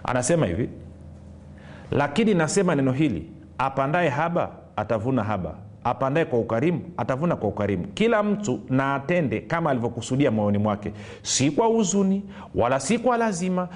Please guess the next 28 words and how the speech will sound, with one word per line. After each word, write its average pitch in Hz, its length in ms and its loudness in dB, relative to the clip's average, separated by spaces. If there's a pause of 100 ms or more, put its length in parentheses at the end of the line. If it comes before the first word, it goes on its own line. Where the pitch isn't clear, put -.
(160)
maana 151 340 2
Mungu 180 500 4 (120)
humpenda 151 560 2
yeye 175 380 4
atoaye 147 420 2
kwa 120 200 0
moyo 135 300 2
wa 101 60 2
ukunjufu." 101 500 -2 (720)
Nane. 110 380 0 (260)
"Na," 143 500 2 (720)
maanake 165 360 2
ni 135 120 2
matokeo 147 400 2
ya 156 100 6
wewe 170 120 6
kutoa 135 360 0
kwanza. 98 380 -2
"Na 135 400 2 (600)
Mungu 190 580 4
aweza 180 400 2
kuwajaza 156 500 2
kila 196 300 2
neema 156 360 2
kwa 127 140 2
wingi, 135 400 0 (1700)
ili 240 300 6
mkiwa, 180 680 2